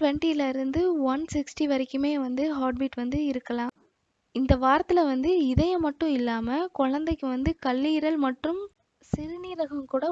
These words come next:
form ஆக ஆரம்பிச்சிரும். Next பார்த்தோம்னா, குழந்தைக்கு வந்து நுரையீரலோட, நுரையீரலோட குழாய்களும் வந்து இதுல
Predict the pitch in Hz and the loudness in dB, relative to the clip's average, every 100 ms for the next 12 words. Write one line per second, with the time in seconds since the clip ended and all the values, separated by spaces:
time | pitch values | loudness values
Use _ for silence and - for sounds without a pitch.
0 | - 277 262 262 269 262 240 233 - 233 | -2 0 0 -2 0 -2 -2 -6 -4 -2
1 | 240 320 370 - - _ _ _ 262 277 | -2 -2 -6 -10 -16 _ _ _ -14 -10
2 | - - 381 302 269 247 233 269 359 - | -6 -2 0 0 0 0 -2 -4 -6 -2
3 | 269 285 349 330 269 247 254 349 339 277 | 0 2 -2 -2 -4 0 0 0 0 0
4 | 277 330 330 302 269 262 269 _ _ _ | 2 2 0 0 0 0 -4 _ _ _
5 | _ _ _ _ _ _ - 262 277 349 | _ _ _ _ _ _ -12 -10 -8 -10
6 | 349 320 277 254 285 - 262 277 330 320 | -8 -2 2 2 0 2 2 2 0 -2
7 | 302 320 285 247 311 302 | -2 0 2 0 0 0